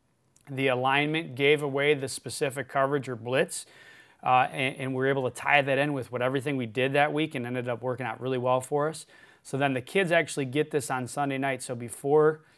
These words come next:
um, they even come in to have this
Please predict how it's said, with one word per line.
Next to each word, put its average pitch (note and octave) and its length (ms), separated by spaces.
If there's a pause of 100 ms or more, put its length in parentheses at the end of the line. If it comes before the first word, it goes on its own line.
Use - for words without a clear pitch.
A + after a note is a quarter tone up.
(340)
um, B2 220
they C3+ 120
even B2+ 300
come C3+ 340
in C3 400 (320)
to C3 120
have C3+ 360
this A#2+ 280